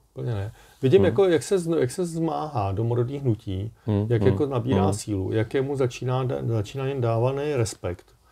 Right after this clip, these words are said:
Speaker 1: To vidím. Vidím to ve Spojených státech, vidím to v Kanadě, vidím to v Latinské Americe,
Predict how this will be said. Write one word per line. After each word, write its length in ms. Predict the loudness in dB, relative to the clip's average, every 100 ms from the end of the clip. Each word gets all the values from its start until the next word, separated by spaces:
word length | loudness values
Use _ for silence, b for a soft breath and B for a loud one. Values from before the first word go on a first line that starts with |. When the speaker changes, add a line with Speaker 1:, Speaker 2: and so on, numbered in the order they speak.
| b b b b
Speaker 1:
To 120 | 2 4
vidím. 260 | 4 2
Vidím 240 | 2 0 2
to 100 | 0
ve 80 |
Spojených 360 | 0 -2 0 -2
státech, 380 | -2 -4 -2 -2
vidím 220 | -2 -4
to 100 | -4
v 60 | -4
Kanadě, 380 | -4 0 2 2 2 0
vidím 280 | 0 0 -2
to 440 | -2 0 0 0 -2 -2 -4 -6
v 60 | -4
Latinské 460 | -4 -4 -6 -6
Americe, 480 | -4 -2 -4 -6 -10